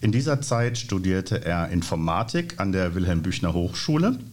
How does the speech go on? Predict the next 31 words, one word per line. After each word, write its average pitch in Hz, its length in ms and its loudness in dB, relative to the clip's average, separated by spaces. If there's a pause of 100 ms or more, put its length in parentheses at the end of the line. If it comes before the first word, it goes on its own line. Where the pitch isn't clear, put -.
(600)
und 110 160 2
hat 113 180 -2
an 104 400 4
dieser 107 220 0
Stelle 110 260 0
offensichtlich 107 560 -2
seine 98 220 0
Leidenschaft 98 480 -2
für 90 120 -2
Daten 101 460 -2
entdeckt. 90 580 -4 (760)
Denn, 101 320 4
äh, 95 240 2
nach 104 180 -2
dem 123 140 2
Ende 98 180 2
der 90 120 0
Bundeswehr 95 580 0
kam 110 240 0
der 107 100 2
Einstieg 104 480 0
in 90 100 0
die 90 100 2
große, 117 500 2
vielfältige 113 1200 2
Welt 87 420 0
der 85 120 0
Daten 113 560 0
und 110 200 0
der 98 80 2
Digitalisierung. 87 1080 0